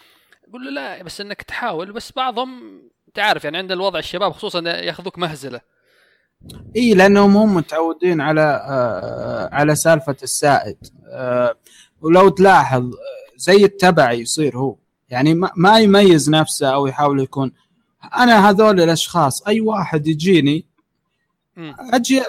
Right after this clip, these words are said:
Speaker 2: بس أجاوبه، أقول له: "هذا الفرق بين السائد والاستثناء." طبعًا هو تقفل معه وتزيد عنده
Speaker 1: إيه،
Speaker 2: قناعة
Speaker 1: أنت
Speaker 2: إني
Speaker 1: شايف
Speaker 2: أنا
Speaker 1: نفسك.
Speaker 2: شايف نفسي
Speaker 1: إيه،
Speaker 2: وإني
Speaker 1: إيه.
Speaker 2: ما أدري إيش. فأجي أرد عليه، أقول له: "طيب، يلا، خلنا نقارن. يلا، قارن يومي بيومك."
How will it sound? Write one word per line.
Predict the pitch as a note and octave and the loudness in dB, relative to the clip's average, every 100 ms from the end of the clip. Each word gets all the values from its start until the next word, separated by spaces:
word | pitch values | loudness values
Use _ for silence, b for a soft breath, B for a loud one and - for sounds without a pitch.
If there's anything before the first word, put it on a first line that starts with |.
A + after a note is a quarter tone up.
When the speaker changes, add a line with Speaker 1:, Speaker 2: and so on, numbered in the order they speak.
| - | 0
Speaker 2:
بس | C4+ - | 2 2
أجاوبه، | F#3+ E3 F#3+ D3 C3 B2+ | 2 4 4 4 2 -2
أقول | C#3 D#3+ F3+ B3 | -2 -2 2 2
له: | A3+ A#3 | 4 4
"هذا | A#3 A#3 | 4 2
الفرق | F3+ G#3 F#3+ | 4 2 2
بين | C#3+ F#3 G3+ | 2 0 2
السائد | F#3+ - G#3 G3+ E3 | 0 0 2 2 0
والاستثناء." | D#3 D3 D3 C3+ D3 A#2+ | -2 -4 -8 -6 -4 -2
طبعًا | - D3+ F3+ F3+ | -2 0 2 4
هو | G3 | 4
تقفل | G#3 G3 F#3+ C3+ E3 | 2 2 0 -2 -2
معه | E3+ F#3+ F#3 | 2 2 4
وتزيد | D#3 C#3 E3+ F3+ E3 | 2 0 2 2 2
عنده | F#3 D3+ | -2 -2
Speaker 1:
إيه، | - | 0
Speaker 2:
قناعة | E3 F3+ E3 D#3+ | 2 4 2 2
Speaker 1:
أنت | |
Speaker 2:
إني | D#3+ | 2
Speaker 1:
شايف | D#3+ - - | 2 0 0
Speaker 2:
أنا | E3+ | 0
Speaker 1:
نفسك. | F#3 | 2
Speaker 2:
شايف | F3 E3+ E3+ | 4 2 0
نفسي | F3+ F#3+ G3 - F#3+ F#3+ - | 2 0 0 2 4 4 0
Speaker 1:
إيه، | B3+ D4 E3 | -6 -2 2
Speaker 2:
وإني | F3+ F3+ | 4 4
Speaker 1:
إيه. | F3 | 4
Speaker 2:
ما | |
أدري | E3+ - F#3 | 2 -2 0
إيش. | G3+ G3+ _ _ _ _ | 0 -2 _ _ _ _
فأجي | F#3 A#3 C#4 A#3 G#3 B3 | 2 4 4 2 2 2
أرد | C4 C4 G#3+ | 2 0 0
عليه، | A3 B3 G#3 E3 | -2 0 0 0
أقول | F#3+ B3+ B3+ | -2 -4 -2
له: | B3 | 0
"طيب، | A#3+ A#3 A3 | 2 2 4
يلا، | A3+ G3+ C#3+ C3+ | 2 2 0 -2
خلنا | - G#3 | 0 0
نقارن. | F3 C#3 B2 G#2+ E2 - _ _ _ _ _ - | 0 0 0 -2 -12 -20 _ _ _ _ _ 0
يلا، | G#3 A3 E3+ | 4 4 4
قارن | C#3 - A3 B3 A#3 A3 | 0 -2 2 4 4 4
يومي | A3 B3 B3 A#3 | 4 4 4 4
بيومك." | D#3+ D#3+ C#3 A#2+ | 4 2 2 0